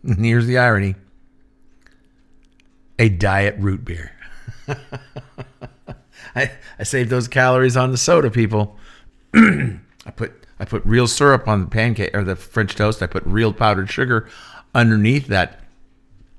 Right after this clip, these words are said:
syrup, but I, I, I did have myself a, a, an A and W zero sugar root beer.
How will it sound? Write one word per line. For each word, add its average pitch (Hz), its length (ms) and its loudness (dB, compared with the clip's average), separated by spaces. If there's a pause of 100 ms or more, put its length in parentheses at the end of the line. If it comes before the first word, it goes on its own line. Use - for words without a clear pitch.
(540)
syrup, 101 300 -2
but 95 120 -2
I, 101 80 4
I, 101 320 -2
I 107 60 0
did 95 220 0
have 87 220 -2
myself 87 460 -4
a, 71 180 -10
a, 80 260 -8 (560)
an 98 100 -4
A 107 160 -2
and 98 100 0
W 92 460 -2 (200)
zero 90 540 -2 (400)
sugar 92 400 -2
root 85 280 -4
beer. 64 280 -8